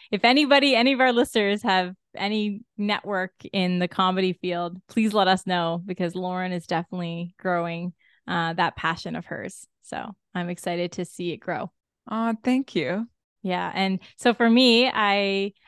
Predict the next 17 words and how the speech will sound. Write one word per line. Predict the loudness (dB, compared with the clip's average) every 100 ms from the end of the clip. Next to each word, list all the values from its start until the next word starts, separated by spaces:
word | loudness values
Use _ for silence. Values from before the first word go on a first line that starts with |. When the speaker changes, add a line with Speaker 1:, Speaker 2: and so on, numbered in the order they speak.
| -6
Speaker 1:
am | 0
going | 2 2
to |
be | 2 0
focusing | 0 0 0 0 0
more | 0 0
time | 0 0
on | 0
the | -2
podcast | -2 -2 -2 -2 -4
and | -4
courses. | -6 -2 -2 -2 -4
So | -6 -6
look | -6
forward | -2 -2 0
to | 0
that. | 0 0